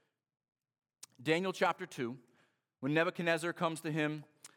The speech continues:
and, uh, he needs his, his prayer, or, or his, uh, excuse me, his, uh, dream interpreted.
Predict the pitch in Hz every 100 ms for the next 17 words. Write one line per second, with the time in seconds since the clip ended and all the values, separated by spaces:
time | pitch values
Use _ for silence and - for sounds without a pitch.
0 | _ 131 131 127 123 120 120 131 135 160
1 | 156 131 139 123 117 107 - - _ _
2 | _ _ _ _ _ _ _ _ _ _
3 | _ - 120 - - 165 151 147 147 -
4 | _ _ _ _ 113 117 123 120 120 110
5 | 98 143 113 104 107 104 104 110 123 139
6 | 151 156 127 143 131 120 117